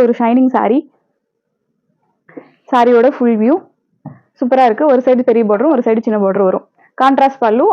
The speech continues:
and blouse. இந்த டார்க் கலருக்கு நல்ல ஒரு காப்பர் ஜரி அழகா எடுத்து கொடுக்கும். அடுத்து பிங்க் கலர், பிங்க் கலருக்கு ரெக்ஸோனா கிரீன் கலர் காம்பினேஷன். இது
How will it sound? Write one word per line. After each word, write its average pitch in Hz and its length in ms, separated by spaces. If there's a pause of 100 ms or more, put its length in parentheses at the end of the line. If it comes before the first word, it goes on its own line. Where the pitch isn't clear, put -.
and 311 180
blouse. - 240 (2000)
இந்த 240 100 (100)
டார்க் 262 240
கலருக்கு 226 400
நல்ல 233 140 (100)
ஒரு 208 120 (100)
காப்பர் 220 300
ஜரி 214 160 (100)
அழகா 214 280
எடுத்து - 200
கொடுக்கும். - 280 (1300)
அடுத்து 240 300
பிங்க் 285 240
கலர், 240 320 (1700)
பிங்க் 285 220
கலருக்கு 240 320
ரெக்ஸோனா 285 360 (100)
கிரீன் 262 260
கலர் 196 220
காம்பினேஷன். 196 460 (1900)
இது 233 80